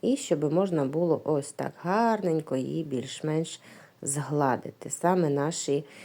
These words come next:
місця стиків, там, де наші, ем, шматочки ці сходяться, так, щоб вони були більш рівномірними, більш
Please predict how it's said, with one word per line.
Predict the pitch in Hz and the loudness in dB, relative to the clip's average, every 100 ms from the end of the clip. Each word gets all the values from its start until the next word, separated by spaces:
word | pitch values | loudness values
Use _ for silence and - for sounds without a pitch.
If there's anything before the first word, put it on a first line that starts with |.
| - - | -20 -4
місця | 147 143 - 165 156 147 - - | -2 -2 -2 0 2 0 -4 -6
стиків, | - - 160 156 151 - 95 - _ - - - - _ _ | -6 4 6 6 2 -6 -8 -12 _ -20 -20 -20 -20 _ _
там, | 143 143 151 | 2 2 2
де | 139 | -2
наші, | 139 131 139 - 127 123 - - | -2 -2 -4 -8 -4 -4 -6 -8
ем, | 139 135 123 113 - - - - - 131 143 147 - | -6 -4 -4 -6 -6 -8 -8 -10 -10 -12 -14 -14 -18
шматочки | - - 135 214 240 - | -8 -2 2 2 2 -2
ці | 143 - 120 | -6 -6 -8
сходяться, | - - 123 107 110 - - | -6 -2 -2 -4 -8 -10 -4
так, | - 262 - | 0 0 0
щоб | - 107 | -4 -2
вони | 135 143 | -2 -2
були | 143 120 117 | -2 -2 -2
більш | 151 180 - | -2 -4 -2
рівномірними, | 147 131 123 135 233 202 151 127 | -2 0 -2 2 2 2 0 -2
більш | 120 139 - | -4 -6 -6